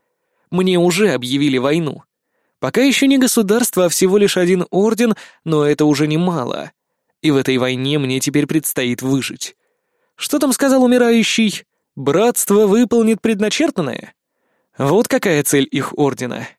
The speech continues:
А меня, значит, этой целью и объявили. Ну что ж, ладно. Хочет братство войны, оно ее получит. В конце концов, в моем настоящем мире тамплиеры тоже были крутыми, богатыми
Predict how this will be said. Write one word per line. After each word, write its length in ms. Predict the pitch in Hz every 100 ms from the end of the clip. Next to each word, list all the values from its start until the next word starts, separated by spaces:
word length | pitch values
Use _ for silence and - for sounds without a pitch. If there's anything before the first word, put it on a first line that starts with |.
| _ _ _ -
А 100 | 175
меня, 300 | 165 151 160
значит, 380 | 180 165 165
этой 220 | 156 151 135
целью 480 | - 180 147 156
и 160 | - 147
объявили. 680 | 139 123 147 196 190 - - _ _ _ _ _ _ _ _ _
Ну 140 | 165 214
что 180 | -
ж, 140 | 123 - -
ладно. 520 | 170 269 202 180 214 _ _ _ _
Хочет 340 | - 311 294 240
братство 360 | 285 277 -
войны, 420 | 226 262 294 302 - -
оно 180 | 220 233
ее 260 | 208 180
получит. 480 | 165 143 127 - - _ _ _ _ -
В 80 |
конце 280 | - 180 190
концов, 440 | 185 170 - 214 139
в 100 | 135
моем 320 | 175 190 190
настоящем 580 | 180 196 185 175 - 196
мире 360 | 254 208 - - -
тамплиеры 520 | - 165 190 233 285 262
тоже 380 | - 208 247
были 180 | 247 254
крутыми, 600 | - 175 - 277 294 220
богатыми 640 | 135 127 139 214 190 160